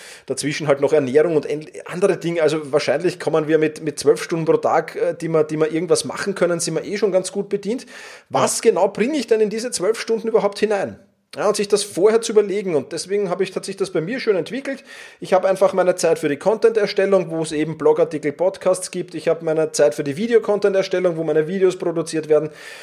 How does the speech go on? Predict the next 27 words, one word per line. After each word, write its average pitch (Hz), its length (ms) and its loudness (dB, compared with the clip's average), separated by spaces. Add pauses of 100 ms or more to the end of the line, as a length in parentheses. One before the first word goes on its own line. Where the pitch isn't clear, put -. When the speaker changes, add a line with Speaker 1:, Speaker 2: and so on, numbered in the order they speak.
(160)
Speaker 1:
Und 190 180 -6
das 202 140 -2
sind 247 140 -2
meine 220 220 4
Zeitcluster, 190 680 0
die 190 80 -4
ich 190 140 -4
dafür 180 240 2
zur 160 100 -6
Verfügung 226 460 0
habe. 277 200 2
Dann 185 160 2
habe 175 120 2
ich 156 80 -4
noch 160 200 2
meine 135 200 0
Meetings, 254 500 -2
natürlich 208 380 0
auch 156 100 -4
dafür 202 320 2
Zeitcluster. 180 480 -2
Und 185 100 -2
so 214 120 -2
versuche 214 280 2
ich 196 80 -4
das 202 140 2
schön, 202 440 2